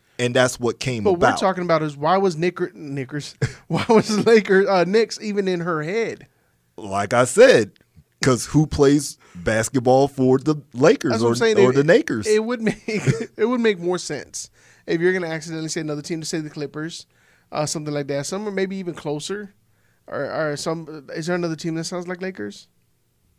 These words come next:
Speaker 1: Not
Speaker 2: No?
Speaker 1: that I can think of off the top of my head.
Speaker 2: I can't think of any. I don't know.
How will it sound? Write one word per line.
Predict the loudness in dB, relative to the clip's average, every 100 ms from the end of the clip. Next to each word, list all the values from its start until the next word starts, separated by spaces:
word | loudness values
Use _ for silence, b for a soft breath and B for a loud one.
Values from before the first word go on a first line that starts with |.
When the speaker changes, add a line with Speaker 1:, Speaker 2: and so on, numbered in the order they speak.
| _ _ _ _ _ _ _ _ _ _ _
Speaker 1:
Not | -12 -10
Speaker 2:
No? | -6
Speaker 1:
that | -6
I |
can | -8 -8
think | -10
of | -10 -10
off | -14
the | -16
top | -14 -12 -12
of |
my | -12
head. | -12 -8
Speaker 2:
I | -6
can't | -6 -8 -10
think | -10
of | -10
any. | -10
I | -8 -6 -4
don't | -6
know. | -8 -12